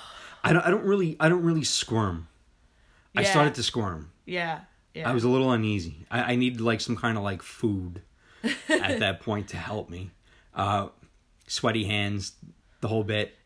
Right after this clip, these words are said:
Speaker 2: Yeah.
Speaker 1: I, uh, I, I knew we were in trouble then.
Speaker 2: Yeah.
Speaker 1: Because, like, you know, we saw the scene. We, we saw part of the scene.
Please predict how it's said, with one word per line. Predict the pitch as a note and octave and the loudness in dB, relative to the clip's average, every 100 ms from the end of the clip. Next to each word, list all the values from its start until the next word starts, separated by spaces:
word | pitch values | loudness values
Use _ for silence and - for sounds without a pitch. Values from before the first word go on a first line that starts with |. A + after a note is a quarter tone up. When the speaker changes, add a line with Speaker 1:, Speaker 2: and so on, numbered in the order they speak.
| - | -8
Speaker 2:
Yeah. | G3 G#2 | 0 2
Speaker 1:
I, | G#2 G2+ | 2 2
uh, | G2 F#2+ - | 0 -2 -2
I, | A2+ A#2+ | -2 0
I | |
knew | A2+ A2 | 0 0
we | |
were | G#2+ G#2 | 0 -2
in | |
trouble | G2+ G#2 G2 | -2 -4 -4
then. | F2+ D#2+ F2 - | -6 -10 -14 -10
Speaker 2:
Yeah. | G3+ F#3+ D3+ | -6 -2 0
Speaker 1:
Because, | G3+ A3 | 2 2
like, | A#3 G#3 | 2 4
you | G3+ | 4
know, | G3+ F#3 F#3 | 4 4 2
we | F3 C#3+ F3 | 2 2 2
saw | - C#4 | 4 2
the | C#4+ | 2
scene. | - B2+ | 0 2
We, | C3 | 4
we | D3+ C#3 C#3 C#3+ D#3 | 2 0 -2 0 2
saw | G3+ C#3+ | 2 2
part | - D#3 F3 | 0 2 4
of | E3+ | 2
the | |
scene. | C3 G#2 F2+ | 0 -6 -8